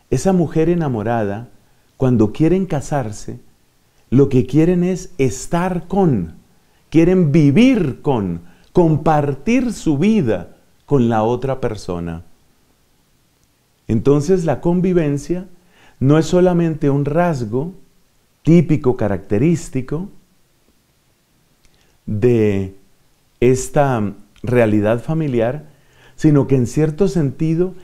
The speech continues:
es lo que se ha querido desde el principio. Y eso lo sabe muy bien, pues, todo hombre, toda mujer que ha seguido el camino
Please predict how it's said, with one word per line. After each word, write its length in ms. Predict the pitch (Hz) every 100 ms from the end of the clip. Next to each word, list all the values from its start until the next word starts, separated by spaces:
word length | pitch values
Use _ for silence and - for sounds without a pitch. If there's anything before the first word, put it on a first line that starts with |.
| - -
es 180 | 156 165
lo 140 | 220
que 120 | 160
se 160 | 143 156
ha 100 | 151
querido 460 | 196 185 208 208 185
desde 200 | 127 123
el 80 |
principio. 760 | 113 120 113 - 233 233 98 76 - _ _ _ _ _ _ _ _ _ _ _ -
Y 160 | 139
eso 300 | 151 147 196
lo 160 | 196 139
sabe 320 | - 120 139
muy 220 | 147 156
bien, 480 | 156 139 147 190 - - _ _ -
pues, 220 | 117 -
todo 260 | 117 123
hombre, 380 | 135 127 139 160
toda 300 | 113 104 104
mujer 560 | 135 147 160 147 160 165 - _ _
que 120 | - 110
ha 60 |
seguido 480 | 104 135 120 135 139
el 140 | 143
camino 580 | 135 104 107 104 104 147